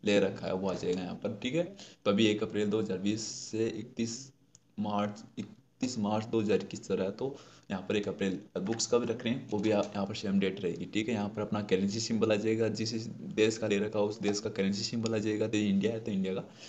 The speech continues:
currency symbol आ रहा है, ठीक है। उसका format क्या है? आईएनआर, Indian rupees, ठीक है। यहाँ पर ये तो है आपका symbol show करने के लिए कि आप amount के साथ symbol show करोगे ना,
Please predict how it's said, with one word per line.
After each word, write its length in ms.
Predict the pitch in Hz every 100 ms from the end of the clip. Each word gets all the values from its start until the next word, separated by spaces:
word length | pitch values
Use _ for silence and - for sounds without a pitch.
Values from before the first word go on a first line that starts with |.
| -
currency 300 | 135 113 98
symbol 280 | - 101 92
आ 40 | 95
रहा 120 | 85
है, 60 |
ठीक 180 | - 104
है। 80 | 127 - - -
उसका 300 | 107 - 113 - - - -
format 320 | 101 104 107
क्या 140 | 117
है? 60 | 127
आईएनआर, 420 | 104 104 95 92
Indian 380 | - 101 107 127 - - _ _ _
rupees, 480 | 104 - 90 117 -
ठीक 180 | 101 104
है। 260 | 147 147 - - -
यहाँ 160 | 104
पर 360 | 98 107 98 98 - - - _ _ _ _ _ _ _ - - - - -
ये 140 | 117
तो 100 | 135
है 80 | 120
आपका 280 | 120 113 120
symbol 340 | - 98 98
show 160 | 101 110
करने 260 | 104 104 101
के 60 |
लिए 120 | 101 104
कि 80 |
आप 160 | 113 107
amount 300 | 101 110 135
के 60 | 131
साथ 200 | 135 127
symbol 300 | 107 104 117
show 160 | 127
करोगे 340 | 127 127 127
ना, 120 | 117